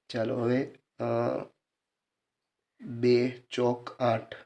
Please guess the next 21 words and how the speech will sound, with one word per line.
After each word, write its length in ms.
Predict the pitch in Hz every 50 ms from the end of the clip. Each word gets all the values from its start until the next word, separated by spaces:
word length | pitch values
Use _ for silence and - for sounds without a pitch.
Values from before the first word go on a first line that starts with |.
| _ _ _ _ _ _ _ _ _ _ _ _ _ _ _ _ _ _ _ _ _ _ _ _
બે 160 | - 123 120
ચોક 260 | 117 - 127 123 - 123
આઠ 200 | 117 117 - 127
અને 100 | - -
એક, 340 | - 120 127 131 - - - - _ _ _ _ _ _ _ _ -
ચાર 240 | - 131 127 127 123 -
પૂર્ણાંક 380 | 123 127 123 123 127 123 -
એક 180 | 123 123 120 131
દૂતીયાંશ. 680 | 131 135 123 - - - 117 - - 127 127 - - - - - - - - _ _ _ _ _ _ _ _ _ _ _ _ _ _ _ _ -
ચાલો, 200 | 113 110 110 -
અહીંયા 200 | 123 131 135 131
ચાર 260 | - 139 135 135 143
પૂર્ણાંક, 320 | 147 139 135 135 135 131
અહીંયા, 300 | - 135 143 143 139 135
અ, 440 | 131 - - 120 117 117 117 117 117
મિશ્ર 300 | 127 135 139 - - 147
સંખ્યામાં 440 | 139 - 139 135 - 147 139 131 120
જવાબ 300 | - 135 127 127 123 123
તમને 240 | - 117 120 120 117
આપેલો 400 | 113 110 - 113 110 117 123 123
નથી. 480 | 123 120 117 - - 107 - - -